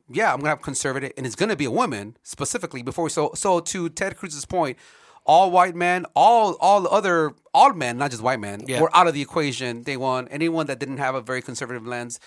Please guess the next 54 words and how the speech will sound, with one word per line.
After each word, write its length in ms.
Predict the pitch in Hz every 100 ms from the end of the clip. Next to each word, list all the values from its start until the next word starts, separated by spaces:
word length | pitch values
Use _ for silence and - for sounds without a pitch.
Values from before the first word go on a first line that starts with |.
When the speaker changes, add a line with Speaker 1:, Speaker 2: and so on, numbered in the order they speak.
| - - -
Speaker 1:
was 160 | 131
out 100 | 131
of 60 | 127
the 100 | 120
equation 460 | 113 131 120 117 110
day 140 | 120
one. 340 | 110 117 120 -
So, 400 | - 165 156 - _ -
like, 140 | 147 -
what, 200 | 160 -
what 100 | 185
are 40 |
we 100 | 160
talking 320 | 147 156 160
about? 200 | 117 104
This 200 | 143 151
is 100 | 160
what, 320 | 143 135 - 131
what 80 |
the 60 | 131
nomination 300 | 135 135 127
has 80 | 110
always 360 | 135 135 135 107
Speaker 2:
And, 80 | 143
and 20 |
Speaker 1:
been. 40 |
Speaker 2:
that, 160 | 156 147
that's 180 | 165 -
the 60 | 180
part 200 | 180 160
that 100 | 139
just 180 | 143 -
kills 240 | 185 202
me. 120 | 107
I 60 | 110
don't 140 | 135
see 140 | - 139
why 160 | 135
this 180 | 131 127
couldn't 280 | - 147 139
just 160 | 139
be 100 | 135
so 480 | 120 - 147 156 175
simply 580 | 160 - 160 147 139 123
said 460 | - 151 147 123 110
by, 100 | 117
like, 220 | 113 156
"Look, 240 | 170 -
we're 120 | 127
gonna 140 | 147 175
look 200 | 139 127
at 80 | 110
men, 460 | 110 135 226 269 -
women 520 | 127 131 143 147 147